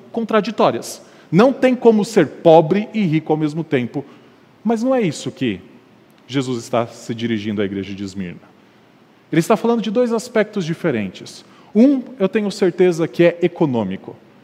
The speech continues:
Essa igreja era uma igreja financeiramente, economicamente pobre. Mas o outro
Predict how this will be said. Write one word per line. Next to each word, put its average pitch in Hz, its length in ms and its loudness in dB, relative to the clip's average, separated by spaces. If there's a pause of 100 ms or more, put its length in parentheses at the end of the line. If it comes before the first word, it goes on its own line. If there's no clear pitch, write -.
(140)
Essa 151 240 -2
igreja 151 400 2
era 156 80 -2
uma 160 80 -4
igreja 127 420 0
financeiramente, 165 1500 -4 (360)
economicamente 156 1200 0 (460)
pobre. 87 380 -4 (840)
Mas 131 280 -4
o 175 60 -2
outro 127 460 -2